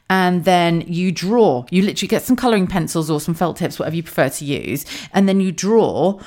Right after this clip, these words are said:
what it is that you want to manifest or what your intentions are as to what you want to achieve,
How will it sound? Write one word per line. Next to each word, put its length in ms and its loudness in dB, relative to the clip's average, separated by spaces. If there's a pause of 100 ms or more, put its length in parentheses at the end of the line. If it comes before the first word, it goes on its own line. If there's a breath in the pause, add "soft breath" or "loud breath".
(200 loud breath)
what 180 0
it 80 -2
is 480 -2 (760)
that 200 2
you 100 0
want 200 0
to 100 -4
manifest 540 -2 (840)
or 140 2
what 160 0
your 100 -2
intentions 500 -4
are 380 -4
as 120 -4
to 100 -6
what 160 0
you 100 -2
want 120 0
to 40 -2
achieve, 640 -4